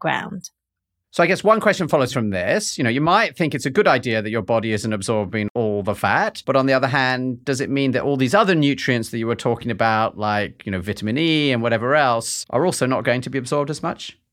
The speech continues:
Speaker 1: Yeah, that's right. And I've actually published research showing that the vitamin E in the blood after eating whole almonds is lots lower than the vitamin E after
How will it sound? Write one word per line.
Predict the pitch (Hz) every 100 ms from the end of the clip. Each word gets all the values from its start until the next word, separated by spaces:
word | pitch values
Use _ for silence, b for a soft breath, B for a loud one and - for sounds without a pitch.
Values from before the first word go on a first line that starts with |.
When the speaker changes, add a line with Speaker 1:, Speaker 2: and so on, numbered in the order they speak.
| -
Speaker 1:
Yeah, | 302
that's | 302 277 -
right. | 285 254
And | 269
I've | 262 294
actually | 311 349
published | 320 311 254 -
research | 254 240 - 202 190
showing | - - 247 226 214 208 202
that | 220 208 202 - -
the | 190 -
vitamin | - - 247 240
E | 226 214
in | 202
the | 202
blood | 226 208 202
after | 196 - 220 202
eating | 196 - 208 190
whole | 185 - 240 247 233
almonds | 170 165 165 165 185
is | 190
lots | 220 220 226 - -
lower | 208 202 185 175
than | 208 196
the | 190
vitamin | - 208 214 196 190 196
E | 208 196 190 185
after | 202 190 -